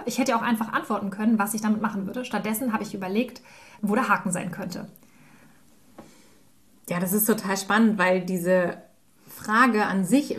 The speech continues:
Speaker 2: viele Menschen denken über die Zukunft nach, ne? Also viele Menschen denken sich, „Ah, wenn ich mal irgendwann Geld hätte und so weiter, dann würde ich vielleicht“, nö, nö. Also ich glaube, dass sich das viele Menschen erlauben, wirklich auch mal so zu träumen. Aber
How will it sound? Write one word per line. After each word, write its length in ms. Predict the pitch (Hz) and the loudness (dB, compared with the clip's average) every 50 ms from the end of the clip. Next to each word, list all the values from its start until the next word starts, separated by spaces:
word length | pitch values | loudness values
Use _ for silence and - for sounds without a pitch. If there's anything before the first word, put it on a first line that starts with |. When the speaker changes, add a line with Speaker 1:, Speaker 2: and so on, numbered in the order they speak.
| - - | -6 0
Speaker 2:
viele 240 | - 254 262 277 | 2 4 4 6
Menschen 400 | 240 214 196 208 - - 202 185 | 6 4 2 2 0 -2 -2 0
denken 260 | 190 185 185 185 180 170 | 0 -2 -2 -2 -2 -2
über 120 | 160 160 | -2 -2
die 100 | 156 156 | -2 -4
Zukunft 420 | 156 - - - 156 151 - - | -4 -6 -8 -6 -6 -6 -6 -8
nach, 220 | - 160 - - - | -8 -10 -10 -8 -2
ne? 180 | 196 226 254 - - | 0 0 2 2 0
Also 160 | 180 165 170 | -2 -2 -2
viele 220 | 170 - 208 202 | 0 0 2 2
Menschen 260 | 190 180 180 - 190 | 2 0 0 -2 -2
denken 180 | 175 175 175 170 | 0 0 0 0
sich, 180 | 156 156 - - | 0 0 0 2
„Ah, 220 | 214 220 220 214 | 2 2 2 2
wenn 100 | 190 190 | 0 0
ich 100 | 180 185 | -2 -2
mal 100 | 190 180 | -2 -2
irgendwann 280 | 175 180 175 180 175 170 | -2 -2 0 -2 0 0
Geld 260 | 185 185 175 175 180 | 0 0 0 -2 -4
hätte 260 | 190 190 - 185 165 | -6 -4 -2 0 0
und 140 | 160 170 175 | 0 -2 -2
so 100 | 175 175 | -4 -2
weiter, 220 | 165 165 165 170 160 | -2 0 0 -2 -4
dann 160 | 165 165 170 | -6 -4 -4
würde 160 | 202 196 190 | -2 -2 -2
ich 100 | - - | -4 -6
vielleicht“, 440 | - 180 185 180 180 180 180 - 185 | -4 0 0 2 2 0 -2 -2 -2
nö, 160 | 175 175 170 | -2 0 0
nö. 160 | 160 151 143 143 - - - - - - - - - | 0 -2 -4 -6 -8 -12 -16 -20 -20 -20 -20 -12 -8
Also 140 | - 170 170 | -6 -4 -4
ich 60 | 160 | 0
glaube, 260 | 165 185 190 196 196 | 4 4 4 6 4
dass 140 | 185 175 180 | 4 2 0
sich 100 | 190 - | -2 -6
das 260 | - 180 160 - - | -6 -6 -6 -6 -10
viele 260 | - - 226 196 185 175 | -8 -4 -2 -2 0 0
Menschen 360 | 165 156 156 156 - 160 147 | 0 -2 -2 -4 -4 -6 -6
erlauben, 580 | - 156 151 156 151 151 151 151 151 151 156 | -6 -2 0 2 4 4 2 0 -2 -4 -4
wirklich 320 | 160 165 165 165 156 156 - | -4 -6 -6 -6 -6 -8 -8
auch 100 | - - | -8 -8
mal 180 | 180 160 160 | -8 -8 -6
so 140 | 156 156 156 | -6 -6 -6
zu 200 | 156 156 - - | -8 -8 -10 -14
träumen. 680 | - - - - - 170 160 151 165 196 226 269 - - - - | -14 -14 -14 -6 -4 -2 0 2 4 6 6 4 4 2 -4 -4
Aber 380 | - 175 180 175 180 175 170 | 0 0 2 4 4 2 2